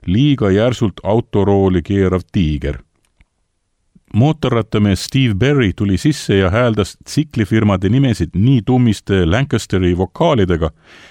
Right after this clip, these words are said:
et näis, nagu oleks tal pidevalt hambus hiigelsuur karamellkomm. Nad kõik olid täpselt samasugused nagu teleris,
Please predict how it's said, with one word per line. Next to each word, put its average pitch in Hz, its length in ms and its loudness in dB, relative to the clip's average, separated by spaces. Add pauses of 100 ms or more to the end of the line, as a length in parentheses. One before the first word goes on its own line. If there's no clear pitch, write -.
(140)
et 95 180 -2
näis, 117 420 2
nagu 104 260 0
oleks 110 240 -2
tal 90 200 -2
pidevalt 127 500 0
hambus 117 380 -2
hiigelsuur 113 800 0
karamellkomm. 78 1000 -2 (1500)
Nad 98 160 -4
kõik 160 320 0
olid 117 160 -2
täpselt 143 400 -4
samasugused 123 640 -2
nagu 113 240 -2
teleris, 71 480 -2